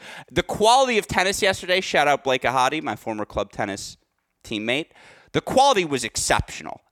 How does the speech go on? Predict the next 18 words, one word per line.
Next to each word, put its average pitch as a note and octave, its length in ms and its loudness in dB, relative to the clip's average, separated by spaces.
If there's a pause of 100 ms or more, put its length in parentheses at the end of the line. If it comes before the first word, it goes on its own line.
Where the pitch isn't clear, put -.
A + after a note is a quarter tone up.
And D3+ 440 2
he - 160 -6
and F3+ 100 2
I E3 80 4
were C#3+ 100 0
college A2+ 380 0
roommates. C#3+ 640 -2
We G2+ 140 -6
have B2+ 160 0
a A2 40 -4
look A#2 220 -2
at C3 160 0
one A#2+ 160 0
another A2 420 0
where G2 440 0
it's - 200 -10
just - 360 -6
like, E2 260 -8